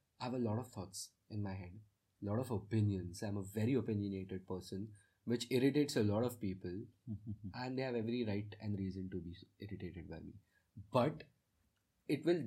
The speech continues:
Speaker 1: not be a one-way thing most of the time. It should be a two-way thing, like it has been today with you. And not just that, like, another angle I am putting in with my videos is about the news. See,
Speaker 2: Mm-hmm.
Speaker 1: whatever is happening around us needs to be summarized,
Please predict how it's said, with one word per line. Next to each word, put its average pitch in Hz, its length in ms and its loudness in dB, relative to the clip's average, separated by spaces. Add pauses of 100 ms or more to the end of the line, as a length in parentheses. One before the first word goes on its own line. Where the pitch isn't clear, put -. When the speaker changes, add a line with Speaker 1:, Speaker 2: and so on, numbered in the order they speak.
Speaker 1:
not 165 280 8
be 165 100 6
a 123 80 10
one-way 110 460 6
thing 156 360 -2
most 156 220 0
of 143 100 -4
the 147 80 -4
time. 151 340 2 (680)
It 147 200 0 (360)
should 175 340 6
be 165 100 6
a 147 80 10
two-way 120 360 6
thing, 107 180 2
like 110 220 2
it 117 100 -2
has 113 140 2
been 107 180 4
today 101 220 0
with 92 200 -8
you. 90 140 -10 (640)
And 120 140 -2
not 131 160 0
just 185 200 4
that, 131 360 2
like, 117 200 -2 (320)
another 113 300 2
angle 127 440 6
I 139 140 8
am 143 240 2
putting 135 260 0
in 139 180 -4
with 131 180 -2
my 139 140 2
videos 143 380 2
is 156 220 -6
about 123 260 2
the 117 60 0
news. 104 560 0 (720)
See, 202 120 2
Speaker 2:
Mm-hmm. 180 100 6
Speaker 1:
whatever 220 240 8
is 196 80 6
happening 135 540 0
around 120 320 4
us 95 240 -2
needs 123 400 -2
to 139 100 -2
be 135 100 -2
summarized, 101 760 -4